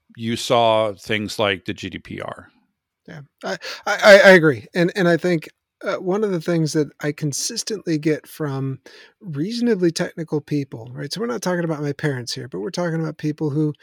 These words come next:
Speaker 2: who are pretty technology savvy. It, it's, it's amazing, you know, when you go into the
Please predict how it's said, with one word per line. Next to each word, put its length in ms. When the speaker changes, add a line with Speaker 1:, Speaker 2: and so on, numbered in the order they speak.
Speaker 2:
who 120
are 100
pretty 400
technology 640
savvy. 580
It, 260
it's, 420
it's 160
amazing, 1040
you 140
know, 40
when 160
you 140
go 300
into 300
the 220